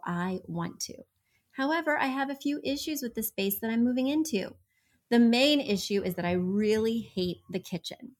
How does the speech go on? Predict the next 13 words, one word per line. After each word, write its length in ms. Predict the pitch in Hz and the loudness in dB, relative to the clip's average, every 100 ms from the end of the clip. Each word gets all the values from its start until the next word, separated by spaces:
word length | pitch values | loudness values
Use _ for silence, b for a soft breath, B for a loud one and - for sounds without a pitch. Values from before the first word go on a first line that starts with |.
| _ - | _ -10
My 180 | 202 202 | 2 2
two-word 600 | 196 - 269 320 349 339 | 2 0 0 2 2 0
phrase 500 | - 240 214 214 214 - | 0 0 2 2 0 0
is 200 | 190 170 | -2 0
relaxed 800 | 185 180 180 180 208 - - - _ | -2 6 6 8 2 -4 -10 -10 _
preppy, 540 | - 220 185 - - - _ B B B B - | 0 2 2 -2 -18 -20 _ B B B B 2
and 260 | 240 240 196 | 6 4 2
the 160 | 208 | -4
cream 520 | - - 269 294 320 | -4 -8 2 4 6
high 300 | 311 - 247 | 4 2 -4
gloss 400 | 240 233 214 220 | -2 0 0 0
and 160 | 196 180 - | -2 -2 -4
black 320 | 196 196 247 | 4 4 4